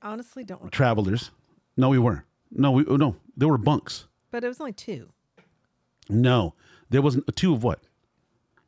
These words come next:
Speaker 1: Two other people. Like,
Speaker 2: Okay,
Speaker 1: two other
Speaker 2: well,
Speaker 1: bunks.
Speaker 2: if I recall correctly, it seemed like a family was in there. Little babies, little
Speaker 1: <laughs>
Speaker 2: kids. I don't remember what it was. We
Speaker 1: Yeah.
Speaker 2: were locked in this little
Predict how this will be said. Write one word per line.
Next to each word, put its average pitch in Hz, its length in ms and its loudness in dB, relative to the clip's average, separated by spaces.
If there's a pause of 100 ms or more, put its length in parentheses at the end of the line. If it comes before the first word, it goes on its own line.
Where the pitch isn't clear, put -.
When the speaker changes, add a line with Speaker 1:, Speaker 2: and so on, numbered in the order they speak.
Speaker 1:
Two 294 220 -14
other 202 300 -12 (400)
people. - 440 -16 (140)
Like, 170 140 -10
Speaker 2:
Okay, 147 240 2
Speaker 1:
two 147 60 2
other 123 120 2
Speaker 2:
well, 131 120 2
Speaker 1:
bunks. - 720 -12 (960)
Speaker 2:
if 117 100 -2
I 135 40 4
recall 131 280 2
correctly, 127 240 0
it 104 60 0
seemed 139 140 0
like 107 100 0
a 82 60 -6
family 101 420 0
was 80 200 -4
in 69 100 -10
there. 65 100 -12
Little 110 200 0
babies, 127 440 0
little 120 120 2
Speaker 1:
<laughs> - 80 -6
Speaker 2:
kids. 131 300 0
I 254 40 -8 (180)
don't 151 80 4
remember 143 260 2
what 135 140 2
it - 20 2
was. 107 220 2
We 113 60 4
Speaker 1:
Yeah. 127 60 4
Speaker 2:
were 123 80 4
locked 139 320 0
in 151 120 2
this 147 180 0
little 139 240 0